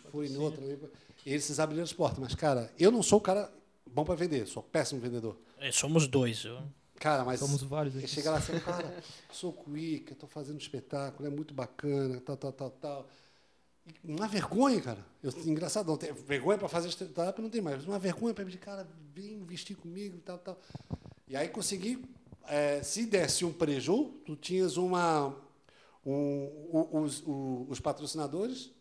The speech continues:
Speaker 1: pra, pra te, pra te pagar, no caso, o iluminador, o operador de áudio, o, a galera que trabalhava ali na
Speaker 3: Isso
Speaker 1: cozinha e
Speaker 3: se
Speaker 1: tal.
Speaker 3: não desse grana.
Speaker 1: Isso se não desse grana.
Speaker 3: Tá.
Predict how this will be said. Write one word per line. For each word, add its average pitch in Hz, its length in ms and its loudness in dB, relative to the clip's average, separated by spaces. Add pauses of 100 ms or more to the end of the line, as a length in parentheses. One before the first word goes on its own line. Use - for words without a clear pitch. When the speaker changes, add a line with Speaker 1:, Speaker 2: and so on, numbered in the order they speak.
(280)
Speaker 1:
pra, 131 260 2
pra 127 460 -4
te, 147 200 -8 (300)
pra 131 140 -4
te 135 100 -10
pagar, 156 380 0
no 208 100 -4
caso, 202 300 -4
o 202 100 -12
iluminador, 196 760 0 (400)
o 139 400 4
operador 143 380 4
de 151 100 2
áudio, 156 640 4 (400)
o, 123 560 -2
a 139 80 0
galera 147 300 2
que 156 60 -10
trabalhava 180 440 2
ali 180 100 2
na 175 100 -2
Speaker 3:
Isso 170 220 4
Speaker 1:
cozinha 208 100 6
e 190 40 10
Speaker 3:
se 214 60 8
Speaker 1:
tal. 202 120 12
Speaker 3:
não 220 60 10
desse 214 260 8
grana. 180 380 2 (160)
Speaker 1:
Isso 147 220 2
se 135 120 0
não 147 100 4
desse 175 240 2
grana. 226 300 6
Speaker 3:
Tá. 139 260 -4